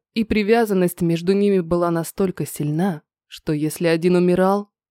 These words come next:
то второй от тоски и печали через непродолжительное время уходил следом. Георг много читал об этом, но так как сам ни с одной такой парой знаком не был,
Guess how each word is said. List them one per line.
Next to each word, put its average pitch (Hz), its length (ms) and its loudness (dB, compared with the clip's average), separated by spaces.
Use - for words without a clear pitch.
то 170 120 -2
второй 196 440 -2
от 190 320 -6
тоски 214 460 -2
и 208 40 -2
печали 214 520 -2
через 180 320 -4
непродолжительное 180 1000 0
время 202 480 2
уходил 175 560 -2
следом. 156 720 -4
Георг 233 540 2
много 240 400 4
читал 226 420 -2
об 151 160 -2
этом, 143 380 -8
но 208 180 0
так 226 340 -2
как 208 220 -2
сам 220 320 0
ни 185 100 4
с 185 100 -6
одной 180 300 2
такой 170 300 -2
парой 185 320 0
знаком 160 440 -2
не 185 180 2
был, 143 260 -4